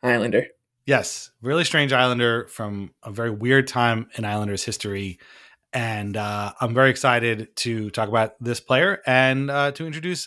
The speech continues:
Speaker 2: our guest. You know her from Lighthouse Hockey, where she writes recaps and other great articles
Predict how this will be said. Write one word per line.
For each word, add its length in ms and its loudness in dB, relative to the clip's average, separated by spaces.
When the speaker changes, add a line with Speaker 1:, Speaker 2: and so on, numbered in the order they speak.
Speaker 2:
our 280 0
guest. 400 2
You 180 0
know 220 6
her 300 0
from 200 -4
Lighthouse 360 0
Hockey, 400 0
where 120 -12
she 360 -8
writes 240 2
recaps 560 0
and 160 0
other 220 2
great 220 4
articles 480 2